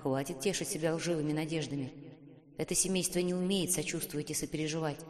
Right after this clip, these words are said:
Как там звучит известная присказка? Один за всех и все за одного?"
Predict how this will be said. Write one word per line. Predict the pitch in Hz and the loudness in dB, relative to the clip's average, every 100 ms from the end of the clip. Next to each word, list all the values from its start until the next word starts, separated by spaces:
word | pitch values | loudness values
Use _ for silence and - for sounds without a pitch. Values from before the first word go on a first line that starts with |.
| 147 - - - - - | -14 -16 -20 -20 -20 -4
Как | - - | -2 0
там | 214 208 | 2 0
звучит | 196 202 196 | 2 2 2
известная | 180 190 190 190 | 4 4 4 0
присказка? | 185 180 - 160 - 156 - 160 - - - - | 0 0 0 -2 -2 -6 -8 -16 -20 -20 -20 -10
Один | 143 143 156 180 | -4 0 2 2
за | 151 | 2
всех | - 175 175 | 4 4 4
и | - | 2
все | - 175 | 4 4
за | 170 151 | 6 4
одного?" | 147 143 165 214 151 | 4 6 6 6 0